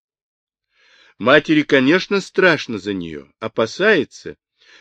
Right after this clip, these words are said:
велит, чтобы обязательно спустилась в подвал. Все, мол, пошли, затем и строили, чтобы укрыться. Та свое: «Пойдешь ты, и я с тобой,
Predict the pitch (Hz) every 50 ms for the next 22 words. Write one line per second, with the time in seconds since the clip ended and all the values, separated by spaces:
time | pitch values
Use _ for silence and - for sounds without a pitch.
0 | _ _ 92 98 120 123 170 214 196 - - 175 156 147 151 139 117 127 117 98
1 | 101 131 160 202 - _ 202 190 185 - - _ 185 175 - - - - 190 180
2 | 165 156 135 - - _ 156 151 131 120 98 90 78 73 69 _ _ _ _ _
3 | _ _ _ _ _ _ _ _ _ _ _ _ - - - 170 208 208 196 185
4 | 151 120 - 147 151 156 - - 175 180 202 170 123 87 - _ _ _ - 92
5 | 127 131 127 - 170 175 175 160 143 - - - - 175 196 196 170 139 113 90
6 | 87 82 - - 120 110 107 117 - - - 87 78 - _ - - 90 _ _
7 | _ _ _ _ _ _ _ _ _ _ _ _ _ _ - 123 147 185 180 -
8 | - 175 175 160 139 123 120 107 - - 120 127 131 117 113 170 214 220 - -
9 | - - - 131 131 127 127 139 - - - 175 160 110 110 98 95 - - -
10 | - 101 87 82 90 87 85 85 -